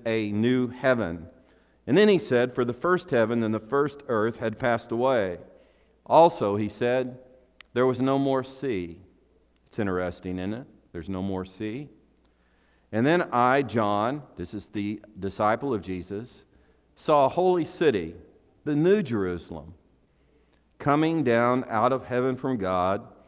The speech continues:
prepared as a bride adorned for her husband. What a glorious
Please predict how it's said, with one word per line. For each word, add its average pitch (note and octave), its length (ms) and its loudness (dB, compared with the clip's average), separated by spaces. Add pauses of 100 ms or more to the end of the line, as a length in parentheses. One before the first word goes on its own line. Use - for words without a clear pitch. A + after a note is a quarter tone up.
(300)
prepared C#3 640 0
as A#2 200 0
a G#2+ 60 -2
bride G#2+ 720 4
adorned A2+ 640 -4
for A2 440 -2 (100)
her G#2+ 380 -4 (420)
husband. - 720 -6 (1200)
What A2+ 200 2
a G2 60 0
glorious C#3+ 840 0